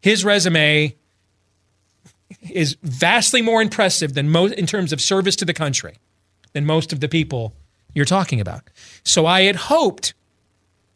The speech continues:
for the first few months that his resume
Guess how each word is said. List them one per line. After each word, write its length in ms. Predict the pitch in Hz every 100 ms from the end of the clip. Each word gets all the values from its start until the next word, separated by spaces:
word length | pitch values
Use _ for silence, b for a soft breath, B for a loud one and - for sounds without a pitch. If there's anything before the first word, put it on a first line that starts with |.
| _ _ - - _
for 160 | -
the 80 | 151
first 300 | - 208 -
few 140 | 196
months 360 | 165 135 - - - _ _ _ _ _ _
that 160 | 160 143
his 220 | 190 170
resume 800 | 156 196 208 165 135 120 123 127